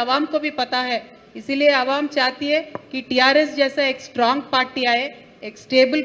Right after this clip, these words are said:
पार्टी आए। स्टेबल पार्टी के हुकूमत में ही अमन और चैन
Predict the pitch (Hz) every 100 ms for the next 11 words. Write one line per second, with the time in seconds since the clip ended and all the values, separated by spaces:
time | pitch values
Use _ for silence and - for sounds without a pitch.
0 | 277 262 254 254 233 262 - - - -
1 | 247 262 294 269 254 262 254 247 240 277
2 | 277 269 269 269 302 - - - - 226
3 | 262 262 262 262 254